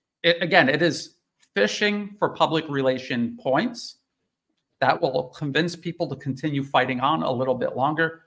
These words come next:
which is the entire objective of the U-, U S right now. We've even heard U S politicians openly say, "To the last Ukrainian," and they mean that. And they're going to try to continue this conflict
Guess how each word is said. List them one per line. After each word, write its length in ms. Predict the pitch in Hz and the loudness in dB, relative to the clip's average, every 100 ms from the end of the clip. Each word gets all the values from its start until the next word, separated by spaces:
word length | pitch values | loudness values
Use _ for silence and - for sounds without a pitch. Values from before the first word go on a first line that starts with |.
| - | -14
which 160 | 170 | -8
is 160 | 185 - | -6 -4
the 100 | 202 | -4
entire 460 | 196 - 196 202 | -4 -2 0 2
objective 560 | 190 147 185 170 131 117 | 0 0 -4 -2 -4 -2
of 200 | 85 127 | -4 -4
the 60 | 131 | -2
U-, 220 | 135 135 | -2 -4
U 200 | 123 131 | -6 -2
S 200 | 131 - | -2 -2
right 160 | 123 117 | -8 -6
now. 300 | 120 104 101 _ _ _ _ _ _ | -6 -6 -8 _ _ _ _ _ _
We've 180 | 151 202 | -2 2
even 220 | 240 240 | 4 4
heard 280 | 220 214 170 | 4 2 0
U 120 | 180 175 | 2 2
S 120 | 175 | 2
politicians 760 | - 170 156 170 156 139 120 120 | 2 2 2 -6 -6 -2 -2 0
openly 640 | 160 151 147 147 135 131 - | -2 0 -2 0 0 -2 -8
say, 380 | - 139 117 101 | -6 -4 -4 -10
"To 140 | - 135 | -10 -6
the 100 | 120 | -2
last 400 | 131 - - 127 | -2 -2 -6 -14
Ukrainian," 540 | 120 135 123 101 92 _ _ _ - | -8 -6 -4 -6 -10 _ _ _ -8
and 120 | 151 | -2
they 140 | 190 | 2
mean 280 | 226 247 269 | 4 4 4
that. 260 | 156 107 - | 2 0 -4
And 100 | 151 | -2
they're 80 | 165 | 0
going 220 | 175 185 | 0 -2
to 100 | 185 | -4
try 220 | - 165 | 2 2
to 100 | 156 | 2
continue 520 | 147 - 120 160 180 170 | -2 -10 -8 -6 -4 -4
this 160 | 165 | -6
conflict 580 | - 127 123 127 131 _ | -4 -4 -4 -8 -12 _